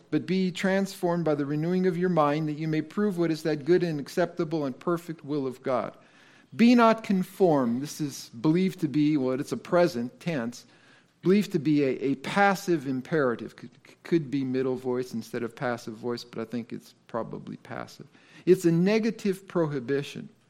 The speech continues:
and it's a compound word. It has the noun schema, which means form or appearance,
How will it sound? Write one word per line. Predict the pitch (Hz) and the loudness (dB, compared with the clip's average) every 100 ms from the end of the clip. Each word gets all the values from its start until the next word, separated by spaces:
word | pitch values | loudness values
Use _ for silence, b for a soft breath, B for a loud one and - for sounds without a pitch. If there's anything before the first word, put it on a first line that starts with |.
| _ b b b - | _ b b b -4
and | 156 175 | 0 0
it's | 180 180 | 0 -2
a | |
compound | - 226 240 240 214 190 180 156 | 0 2 2 2 0 2 0 -2
word. | 143 175 180 127 95 - - _ _ _ _ b b - | 4 8 8 6 2 -6 -16 _ _ _ _ b b 0
It | 170 | 4
has | 175 - | 4 4
the | 170 | 4
noun | 185 220 220 | 6 6 4
schema, | 214 - - 240 262 226 135 131 170 - _ _ _ _ | 2 -6 -4 2 4 4 2 -2 -6 -14 _ _ _ _
which | 139 - | -8 -2
means | 160 165 - | -2 0 -4
form | - 190 208 220 | -2 4 6 6
or | 208 175 | 6 4
appearance, | 151 - 220 165 127 139 - | 2 -2 0 2 0 -2 -10